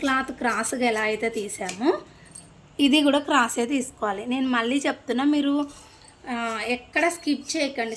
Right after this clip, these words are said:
స్కిప్ చేయడం మూలంగా మీరు కొన్ని కొన్ని డౌట్లు అంటే మంచి మంచి పాయింట్స్ మిస్ అయిపోతారు. ఇక్కడ మనకి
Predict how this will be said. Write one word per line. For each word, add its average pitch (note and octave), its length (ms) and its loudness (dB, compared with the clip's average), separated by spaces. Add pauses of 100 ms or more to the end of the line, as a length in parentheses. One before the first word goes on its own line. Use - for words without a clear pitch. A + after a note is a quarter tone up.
స్కిప్ B3 340 -6
చేయడం D4 340 2
మూలంగా C4 400 0
మీరు B3+ 180 -4
కొన్ని A#3 280 -2
కొన్ని A#3 260 -6
డౌట్లు A3+ 380 -4 (140)
అంటే A3 180 -4 (580)
మంచి B3+ 300 0
మంచి C#4 260 -2
పాయింట్స్ A3+ 340 -2 (120)
మిస్ A#3+ 240 -4
అయిపోతారు. E3+ 480 -10 (4000)
ఇక్కడ C#4+ 200 0 (140)
మనకి A#3+ 360 -4